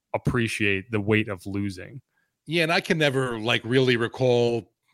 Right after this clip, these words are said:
Speaker 2: guys cutting up on the sideline, being unnecessary, gleeful while, you know, this, you know, they're, they're down in the game. And to me,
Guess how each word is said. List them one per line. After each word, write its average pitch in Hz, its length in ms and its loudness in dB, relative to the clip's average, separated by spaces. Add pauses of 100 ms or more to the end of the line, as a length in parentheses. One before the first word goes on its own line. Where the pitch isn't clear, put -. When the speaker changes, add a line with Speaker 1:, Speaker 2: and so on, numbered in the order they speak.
Speaker 2:
guys 120 340 4
cutting 165 300 0
up 135 160 2
on 123 120 0
the 113 80 -6
sideline, 113 840 0 (720)
being 131 520 2 (120)
unnecessary, 139 840 2
gleeful 139 840 2
while, 123 280 4
you 123 100 0
know, 120 140 2
this, 120 300 0 (540)
you 131 80 0
know, 127 120 4
they're, 131 140 2
they're 135 220 0
down 131 320 4
in 123 80 -2
the 120 80 -2
game. 123 560 2 (600)
And 143 200 0
to 151 100 0
me, 196 380 2